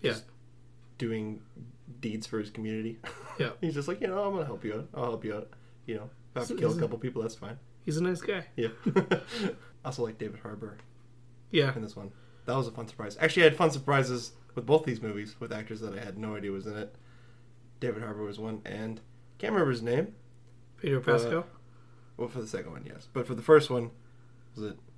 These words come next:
Speaker 2: I don't know how to say his last name, but Marton Sokus or whatever.
Speaker 1: <laughs> Yeah.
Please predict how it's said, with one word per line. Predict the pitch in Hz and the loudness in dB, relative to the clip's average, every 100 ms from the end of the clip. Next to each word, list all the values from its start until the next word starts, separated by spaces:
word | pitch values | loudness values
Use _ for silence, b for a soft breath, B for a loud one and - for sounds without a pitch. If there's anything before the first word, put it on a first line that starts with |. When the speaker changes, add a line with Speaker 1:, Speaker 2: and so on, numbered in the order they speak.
| - - - - | -20 -20 -20 -8
Speaker 2:
I | 113 | -4
don't | 120 | -2
know | |
how | 104 | -4
to | - | -4
say | 110 | -4
his | 101 | -4
last | 104 107 - | -6 -8 -8
name, | 95 110 - - - - | -10 -10 -16 -20 -18 -14
but | - | -10
Marton | 110 117 113 123 113 110 - - B B B B B B B - - - - - - - - | -6 -4 -4 -6 -8 -8 -12 -20 B B B B B B B -20 -20 -20 -20 -20 -20 -20 -16
Sokus | - - 113 110 113 104 - | -12 -6 -4 -4 -8 -8 -6
or | 110 | -4
whatever. | 113 110 117 - | -4 -4 -6 -2
Speaker 1:
<laughs> | |
Yeah. | 208 139 | 4 4